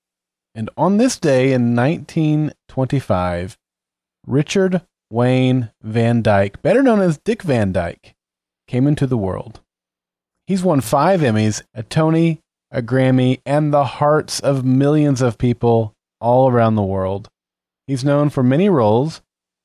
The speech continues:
like the ones in Diagnosis Murder, Night at the Museum, The Dick Van Dyke Show, Chitty Chitty Bang Bang, and, of course, Mary Poppins.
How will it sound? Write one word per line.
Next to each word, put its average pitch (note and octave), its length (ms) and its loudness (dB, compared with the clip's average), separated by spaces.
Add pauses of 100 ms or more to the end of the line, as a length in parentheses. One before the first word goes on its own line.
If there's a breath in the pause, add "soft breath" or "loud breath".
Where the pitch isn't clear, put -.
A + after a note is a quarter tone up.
(120)
like G#2+ 220 -12
the A2+ 80 -12
ones A2+ 320 0
in A2 100 0
Diagnosis G2+ 680 -2
Murder, D#3+ 480 2
Night A#2 200 2
at A2 100 -2
the G#2+ 60 -6
Museum, C3+ 800 0 (280)
The A2 60 -12
Dick A2+ 220 -4
Van A2 280 0
Dyke C3 300 0
Show, A#2+ 500 2 (380)
Chitty C3 220 0
Chitty A#2 260 0
Bang C#3+ 400 2
Bang, C3 420 2 (120)
and, A3 640 0 (180)
of A2 220 -10
course, - 640 -2 (500)
Mary G#2+ 360 0
Poppins. G#2 800 -4